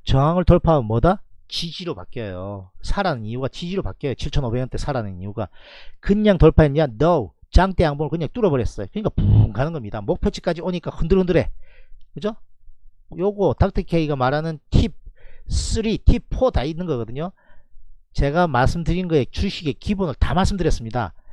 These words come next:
우상향하는 종목, 그죠? 우량한 종목이 우상향할 때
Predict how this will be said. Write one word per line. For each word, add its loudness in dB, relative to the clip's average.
우상향하는 4
종목, -4
그죠? -2
우량한 2
종목이 0
우상향할 2
때 -4